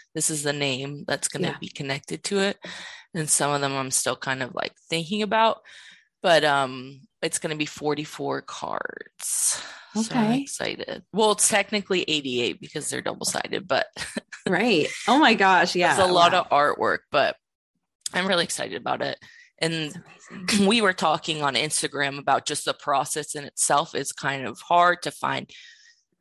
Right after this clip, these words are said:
Speaker 1: how, how you wanna publish it and, like, who you wanna publish it through, or self-publishing or,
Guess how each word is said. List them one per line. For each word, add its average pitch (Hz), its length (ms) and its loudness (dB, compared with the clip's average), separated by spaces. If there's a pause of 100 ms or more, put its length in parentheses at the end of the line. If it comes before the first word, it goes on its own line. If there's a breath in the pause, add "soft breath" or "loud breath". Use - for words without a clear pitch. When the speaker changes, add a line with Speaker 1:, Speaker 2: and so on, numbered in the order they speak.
(500)
Speaker 1:
how, 156 300 4
how 151 280 4
you 156 200 -4
wanna 151 180 -8
publish 277 560 -2
it 262 200 0
and, 156 300 -6
like, 143 180 -6
who 180 240 -4
you 180 160 -4
wanna 156 180 -2
publish 151 340 -4
it - 160 -12
through, 240 220 2
or 156 80 4
self-publishing 180 960 -2
or, 147 200 -4